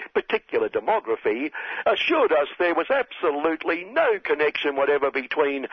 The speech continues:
changing our position on the capital of Zion and the particular by-election in an electorate with a particular demography.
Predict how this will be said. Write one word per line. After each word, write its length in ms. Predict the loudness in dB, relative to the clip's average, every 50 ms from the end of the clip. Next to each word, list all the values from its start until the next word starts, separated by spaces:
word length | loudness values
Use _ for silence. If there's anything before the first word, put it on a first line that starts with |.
| -10 -12 -12 -14 -6 _
changing 520 | 0 2 2 2 0 -2 -2 -4 -2 0
our 160 | 2 2 2 2
position 500 | -2 -4 -2 -2 -2 -2 -2 -2 -2 -2
on 140 | -2 0
the 100 | -2 -2
capital 480 | 0 0 0 0 0 0 -2 0 0 0
of 140 | 0 0 0
Zion 480 | 0 0 2 2 0 0 -2 -2 -4 -6 -8 -8 -12 -10 -10 -2 0
and 300 | 2 2 2 0 0 -2
the 80 | -2
particular 640 | 0 -2 -4 0 -2 -2 -2 0 0 2 2 2 0
by-election 840 | 0 0 0 2 2 2 2 2 0 0 0 0 -2 -2 -2 -2 -8 -12 -12 -4 -2
in 180 | -2 0 0
an 140 | 0 0 2
electorate 560 | 2 2 0 -2 -4 _ 0 0 0 0 -2 -8 -14 -14 -14 -8 -4
with 140 | -4 0 2
a 160 | 2 0 2
particular 580 | -2 -4 -4 -2 -6 -6 -6 -2 0 0 0 0
demography. 760 | 0 0 0 0 0 -2 -4 -6 -4 -4 -6 -6 -6 -14